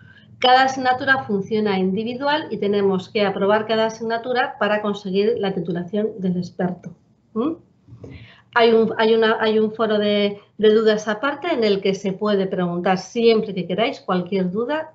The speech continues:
a la profesora. ¿Mm? Y luego hay una figura que a mí me parece que es fundamental. Eh, yo el año pasado hice dentro de la unir, ¿no? Pues también como, como profesora hice dos cursos como alumna y la verdad que descubrí,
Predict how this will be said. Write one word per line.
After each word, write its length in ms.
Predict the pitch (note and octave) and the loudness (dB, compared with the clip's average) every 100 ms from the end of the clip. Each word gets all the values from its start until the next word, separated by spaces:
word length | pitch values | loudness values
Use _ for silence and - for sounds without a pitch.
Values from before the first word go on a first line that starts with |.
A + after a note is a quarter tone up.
| - | -4
a 100 | A3+ | -2
la 180 | A#3 | -2
profesora. 720 | G3 F#3+ F3+ - F#3+ E3+ D#3+ - _ _ - | -4 -6 -6 -4 -2 0 -4 -8 _ _ -6
¿Mm? 220 | A3 D#4+ - _ _ - - - | -4 -4 -8 _ _ -20 -20 -2
Y 120 | B3 | 2
luego 280 | B3 A#3+ G#3+ | 6 6 6
hay 180 | G#3 A#3+ | 4 4
una 240 | C#4 C#4 | 2 0
figura 460 | C4 B3+ C4 B3+ B3+ | -2 -4 2 4 4
que 80 | G#3+ | 2
a 60 | |
mí 140 | G#3+ A#3 | 2 0
me 80 | |
parece 260 | A#3+ A3 A#3 | -2 -6 -4
que 100 | A#3+ | -2
es 140 | A#3 | -2
fundamental. 920 | - G#3 G3+ F#3+ F#3 F3+ F3+ A3 G#3 G#3+ - - - _ _ _ | -4 -2 0 2 2 0 2 2 2 -4 -12 -20 -20 _ _ _
Eh, 340 | G#3 G3+ F#3+ F3 | 2 4 4 6
yo 160 | A#3+ | 6
el 60 | A#3+ | 6
año 200 | B3+ A#3+ | 4 -2
pasado 640 | A#3 - C4+ B3 A#3+ B3 - | -4 -2 -2 0 0 -2 -4
hice 500 | A3 G#3 A3 G#3 F#3+ | -4 -4 0 2 4
dentro 340 | G#3 G#3 G#3+ | 2 2 2
de 100 | G3+ | 2
la 140 | F#3 | 2
unir, 360 | F#3 A3 C4 B3+ | 2 2 0 -2
¿no? 200 | A3 E4+ | -4 -4
Pues 180 | G3+ - | -6 -6
también 280 | E3+ F3+ F3+ | -4 -2 0
como, 380 | G#3 G3+ F#3+ | 0 0 -2
como 260 | - F#3+ F#3 | -4 0 0
profesora 540 | F#3+ F#3 G#3 A#3 C4 - | -2 -8 -2 2 2 0
hice 380 | B3 B3 - F3+ | -4 -4 -4 -2
dos 220 | F#3 F#3+ | -2 -2
cursos 360 | A3+ - C4 | -6 -4 -8
como 460 | - A#3 G3+ F#3 F3+ | -2 0 2 2 2
alumna 640 | F3+ G3+ A3 G#3 F#3 F3+ - - - _ - | 2 2 2 0 -2 -6 -10 -20 -20 _ 0
y 100 | A3 | 2
la 220 | F#3+ E3+ | 2 0
verdad 260 | E3+ G#3 G#3+ | -2 -2 -2
que 600 | A#3 G#3+ G3 F3+ F3 - | 0 2 2 2 -2 -4
descubrí, 800 | F#3 G3+ - G#3 F#3+ D4 - | 0 0 0 0 2 2 0